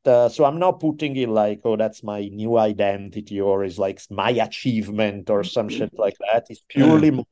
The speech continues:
Speaker 1: like, "Hey, I'm glad to be here right now."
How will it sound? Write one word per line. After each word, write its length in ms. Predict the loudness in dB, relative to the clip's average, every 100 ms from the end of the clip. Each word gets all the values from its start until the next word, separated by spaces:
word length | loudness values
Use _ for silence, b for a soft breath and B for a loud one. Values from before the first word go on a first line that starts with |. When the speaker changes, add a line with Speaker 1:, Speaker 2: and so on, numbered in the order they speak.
| _
Speaker 1:
like, 340 | 2 2 0 -6 B B _ _ _ _ 0
"Hey, 160 | 4
I'm 160 | 4 4
glad 340 | 2 0 0
to 60 | -2
be 220 | 0 0
here 340 | 4 4 2 -2
right 220 | -4 -2
now." 380 | -2 -4 -6 -14